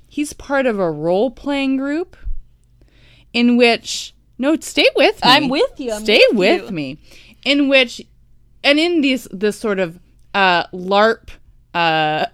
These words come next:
Speaker 1: you have to take on kind of a, a name that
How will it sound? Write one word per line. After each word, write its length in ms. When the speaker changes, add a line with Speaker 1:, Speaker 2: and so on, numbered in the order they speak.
Speaker 1:
you 280
have 300
to 160
take 320
on 340
kind 260
of 160
a, 300
a 100
name 760
that 380